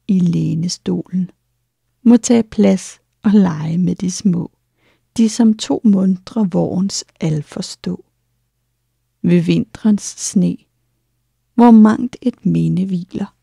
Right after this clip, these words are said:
ømt til de kære små den gamle smiler.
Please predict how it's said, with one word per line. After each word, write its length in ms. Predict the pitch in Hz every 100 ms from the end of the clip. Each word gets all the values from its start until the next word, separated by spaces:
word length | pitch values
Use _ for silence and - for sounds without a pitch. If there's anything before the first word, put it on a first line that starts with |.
| _ _ _ _ -
ømt 360 | 233 226 - - -
til 200 | - 226
de 80 | 214
kære 540 | - - 180 160 160
små 480 | - - 180 175 - -
den 180 | 185 185
gamle 520 | 180 160 151 160 170
smiler. 520 | - 190 185 -